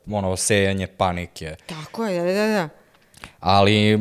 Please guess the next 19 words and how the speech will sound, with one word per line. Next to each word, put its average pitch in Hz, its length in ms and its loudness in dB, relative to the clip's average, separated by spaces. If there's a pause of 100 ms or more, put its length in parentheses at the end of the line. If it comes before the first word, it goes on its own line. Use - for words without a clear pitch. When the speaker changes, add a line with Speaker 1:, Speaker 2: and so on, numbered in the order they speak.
(140)
Speaker 1:
postoji 131 440 6
i 127 40 6
domaća 123 440 6
verzija 95 380 0
toga, 123 340 2
a 120 40 6
to 127 140 2
je 120 60 6
kao 117 260 4
bi-, 110 240 -4
biranje 110 360 2
tendencionog 101 760 -2
jezika. 98 420 -4
Ti - 160 -8
si - 160 -8
imala 104 320 4
u 98 140 0
svom 101 280 -2
radu 104 400 2